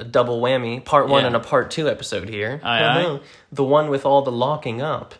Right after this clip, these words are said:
Speaker 2: <laughs>
Speaker 1: Chandler, uh, locked Joey in the entertainment unit after he built it, right? So Joey built that unit, and then
Speaker 2: Yeah.
Speaker 1: Chandler got him to get inside,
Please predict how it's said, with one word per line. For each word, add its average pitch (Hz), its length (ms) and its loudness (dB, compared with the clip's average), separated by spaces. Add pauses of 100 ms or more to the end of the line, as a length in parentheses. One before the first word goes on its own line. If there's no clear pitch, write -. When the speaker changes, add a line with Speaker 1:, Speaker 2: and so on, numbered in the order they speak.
(280)
Speaker 2:
<laughs> - 600 -2
Speaker 1:
Chandler, 156 680 -2 (640)
uh, 117 340 -2 (120)
locked 135 440 0
Joey 139 480 0
in 120 80 -2
the 123 120 0
entertainment 127 540 -2
unit 113 400 -6
after 117 260 -6
he 117 160 -8
built 110 340 -4
it, 139 260 -6 (300)
right? 123 180 -8
So 123 100 -10
Joey 123 280 -4
built 139 260 -2
that 113 240 0
unit, 113 340 -4
and 120 120 -6
then 113 60 -4
Speaker 2:
Yeah. 117 100 -2
Speaker 1:
Chandler 110 260 0
got 113 200 -4
him 113 120 -8
to 113 80 -14
get 139 220 0
inside, 131 520 -6